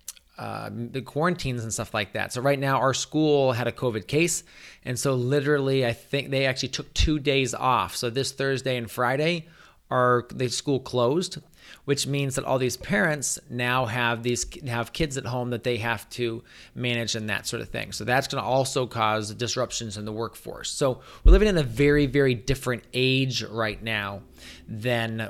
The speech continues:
we did, you know, tw-, eighteen months ago, twenty-four months ago. Um, you know, kind of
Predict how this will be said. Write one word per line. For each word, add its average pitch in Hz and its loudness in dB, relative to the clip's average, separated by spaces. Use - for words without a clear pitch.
we 113 0
did, 110 -2
you 107 -4
know, 101 -8
tw-, - -12
eighteen 127 -4
months 113 -4
ago, 113 -4
twenty-four 110 -6
months 104 -6
ago. 95 -10
Um, 123 0
you 127 -2
know, 127 0
kind 143 0
of 135 0